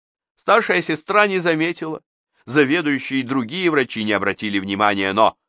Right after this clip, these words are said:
злосчастную шпильку увидел один из больных, у которого к этой сестре была личная неприязнь. Он вырвал шпильку из волос, всадил её в глаз бедной девушки.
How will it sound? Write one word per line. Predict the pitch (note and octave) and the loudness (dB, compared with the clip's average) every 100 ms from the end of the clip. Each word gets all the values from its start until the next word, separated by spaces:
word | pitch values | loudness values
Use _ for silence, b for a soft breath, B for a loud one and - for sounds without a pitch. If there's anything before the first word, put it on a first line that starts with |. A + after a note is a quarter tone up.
| _ _ - | _ _ -6
злосчастную | G#2 G#2+ - A2+ A#2 A2+ G#2+ | -2 -2 0 -2 -2 -2 -4
шпильку | G#2 - C#3 C3 C3 | -6 -4 -4 -4 -4
увидел | B2 A2+ C3+ C3 | -2 -2 0 0
один | A#2+ C3+ D#3+ | 0 0 -2
из | C3+ | -2
больных, | A#2 A#2+ D3 F#3+ - - _ _ | 0 0 -2 -6 -8 -18 _ _
у | A2 | -2
которого | C3 A#2+ C3+ B2+ B2 | 0 2 4 4 2
к | |
этой | B2+ B2 | 0 -4
сестре | A2+ A#2 - C3+ C#3+ | -4 -6 -4 -4 2
была | C3 B2 A#2+ - _ _ _ | 4 6 4 2 _ _ _
личная | B2+ F3+ F#3+ - F3 F3 | -4 -4 -4 -6 -2 0
неприязнь. | F3 E3+ E3 E3+ D#3 G2+ E2+ E2 - _ _ _ _ _ _ _ _ _ | 0 -4 -4 0 2 2 -2 -14 -18 _ _ _ _ _ _ _ _ _
Он | - B2 A2 | 2 2 4
вырвал | C3 A#2+ A2+ | 4 6 2
шпильку | - A#2 G#2 G#2+ | 0 -4 -2 -4
из | F#2+ | 0
волос, | G2 A#2 B2 - _ _ _ - | 0 2 0 -4 _ _ _ -18
всадил | - B2 A#2 E3 | 0 0 2 0
её | C#3+ C#3 C3+ | 2 2 0
в | G2 | 2
глаз | B2 D#3+ - F#2 | 4 4 4 -4
бедной | A#2 G#2+ G#2 G2 | -4 -4 -4 -2
девушки. | A2+ G2+ G2 F#2 | -2 -4 -6 -10